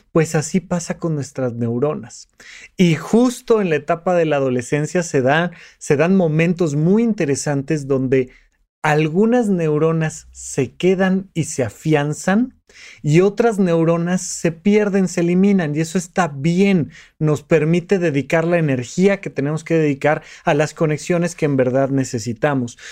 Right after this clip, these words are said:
Pero junto con esto, a nivel no solo neurológico, sino so-, psicológico, viene una etapa fundamental en la adolescencia de autodescubrimiento.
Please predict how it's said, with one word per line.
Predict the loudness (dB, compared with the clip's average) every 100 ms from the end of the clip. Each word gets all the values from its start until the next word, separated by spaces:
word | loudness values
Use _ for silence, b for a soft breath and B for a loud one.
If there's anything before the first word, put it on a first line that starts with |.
| B
Pero | 2 2
junto | 0 0 2 2 -4
con | 0 0 0
esto, | -4 -8 -8 -8 -4
a | -2
nivel | 0 2 2 0 -2
no | -4
solo | -2 0 0
neurológico, | 0 0 2 2 2 0 -2 -6 -6
sino | -6 -8 -6
so-, | -10 -10
psicológico, | -6 -6 -2 0 0 0 -4 -2 -4 B B B
viene | 0 2 4
una | 2 2
etapa | -2 -2 -4 -2 -6
fundamental | -6 -2 0 2 0 0 -2 -2 -2 -4 -6 -4
en | 0 2
la | 2
adolescencia | 0 -2 -2 -4 -2 -2 -2 B B B
de | -2 0 0 -4
autodescubrimiento. | -2 0 0 -2 -2 -2 -4 -6 -4 -2 -2 -4 -6 -14 -20